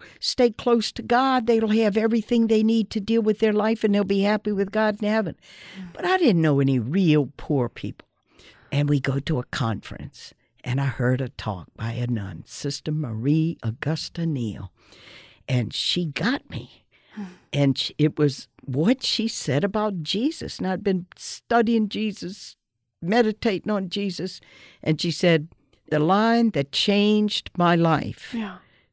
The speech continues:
Speaker 1: because I guess I was ready for it, was, "Jesus preached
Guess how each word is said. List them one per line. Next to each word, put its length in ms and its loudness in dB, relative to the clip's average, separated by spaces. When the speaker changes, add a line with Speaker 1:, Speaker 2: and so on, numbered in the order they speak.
Speaker 1:
because 420 0
I 80 2
guess 340 0
I 80 2
was 240 -2
ready 300 -2
for 300 -10
it, 100 -20
was, 420 -8
"Jesus 640 0
preached 560 -4